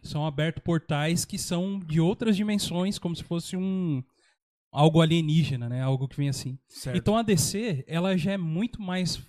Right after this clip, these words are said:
Speaker 1: focada nesse, numa coisa, como posso dizer, até um pouco mais religiosa, né? Uma coisa mais assim, que envolve deuses, né?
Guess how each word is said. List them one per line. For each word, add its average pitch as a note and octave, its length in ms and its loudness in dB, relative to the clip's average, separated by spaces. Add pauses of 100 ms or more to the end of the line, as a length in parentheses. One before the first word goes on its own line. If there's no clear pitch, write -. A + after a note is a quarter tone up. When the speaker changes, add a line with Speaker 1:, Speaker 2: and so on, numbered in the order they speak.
(160)
Speaker 1:
focada E3+ 460 -2
nesse, E3+ 580 2 (680)
numa D#3+ 200 2
coisa, E3+ 320 4
como G3+ 220 -2
posso F#3 240 4
dizer, E3 220 2
até D#3+ 140 0
um G3 80 0
pouco A3 280 -6
mais F3+ 440 0
religiosa, C#3+ 800 4
né? E3 160 -2
Uma E3+ 120 0
coisa D#3+ 280 -2
mais D#3 300 0
assim, D3 420 -4 (400)
que E3 60 -4
envolve D3+ 320 0
deuses, C3+ 540 4
né? D#3 140 0